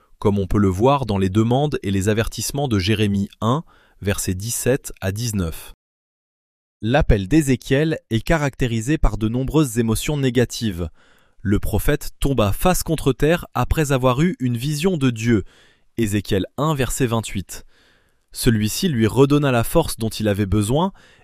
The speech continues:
et il fit alors une description peu flatteuse de la mission qui l'attendait. Il lui recommanda de ne pas être rebelle,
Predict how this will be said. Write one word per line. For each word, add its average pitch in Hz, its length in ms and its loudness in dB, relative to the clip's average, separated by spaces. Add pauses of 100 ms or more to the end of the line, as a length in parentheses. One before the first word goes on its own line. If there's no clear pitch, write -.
et 147 100 6
il 160 100 4
fit 185 240 -2
alors 175 300 4
une 151 100 -2
description 165 640 -2
peu - 220 2
flatteuse 185 500 2
de 135 100 0
la 127 120 6
mission 127 340 -2
qui 151 160 -8
l'attendait. 110 540 -2 (680)
Il 110 120 0
lui 107 160 4
recommanda 113 600 2
de 104 120 -2
ne 95 100 0
pas 110 240 2
être 107 240 0
rebelle, 113 560 2